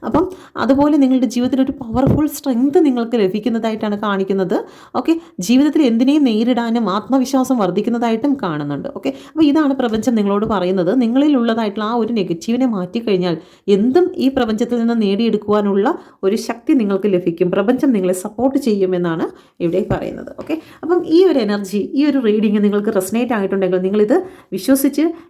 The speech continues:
ഇതിനെ മുന്നോട്ട് നിങ്ങളുടെ ജീവിതത്തിൽ പകർത്തി മുന്നോട്ട് കൊണ്ടുപോകാൻ നിങ്ങൾ ആഗ്രഹിക്കുന്നുവെങ്കിൽ തീർച്ചയായിട്ടും നിങ്ങളുടെ ലൈഫിൽ സക്സസ് കടന്നു വരും.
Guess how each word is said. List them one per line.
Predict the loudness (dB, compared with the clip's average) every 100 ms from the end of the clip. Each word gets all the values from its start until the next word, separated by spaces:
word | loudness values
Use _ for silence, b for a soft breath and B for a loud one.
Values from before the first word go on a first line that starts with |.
| -4
ഇതിനെ | 0 2
മുന്നോട്ട് | 2 2 2 2
നിങ്ങളുടെ | 0 2 0
ജീവിതത്തിൽ | 0 0 2 2 0
പകർത്തി | -4 -4 -2 0
മുന്നോട്ട് | 2 2 -2
കൊണ്ടുപോകാൻ | -2 0 0 0 0 0
നിങ്ങൾ | 0 -2
ആഗ്രഹിക്കുന്നുവെങ്കിൽ | -4 -2 -2 -2 -2 -2 0 -2
തീർച്ചയായിട്ടും | -2 -4 -2 0 2 0 0
നിങ്ങളുടെ | 0 -2 -2
ലൈഫിൽ | -4 -4 -6
സക്സസ് | -6 -10 -8 -6 -4
കടന്നു | -4 -2
വരും. | 0 0 0